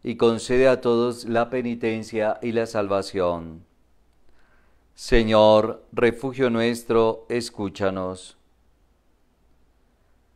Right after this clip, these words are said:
Tú que quisiste habitar en un país extranjero, acuérdate de los que viven lejos de sus familias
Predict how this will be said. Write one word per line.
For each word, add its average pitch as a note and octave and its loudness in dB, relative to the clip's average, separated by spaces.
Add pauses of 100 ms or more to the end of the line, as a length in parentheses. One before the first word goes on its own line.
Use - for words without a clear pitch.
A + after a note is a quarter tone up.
(760)
Tú C#3 2
que D3 4
quisiste C#3+ -4
habitar A2 4
en A2+ -2
un A2+ -6
país A#2 0
extranjero, G#2 -2 (540)
acuérdate B2 4
de G#2 2
los G2+ -4
que A2 -4
viven A2 -2
lejos A2+ -2
de A2+ -4
sus G#2+ -12
familias G2 -2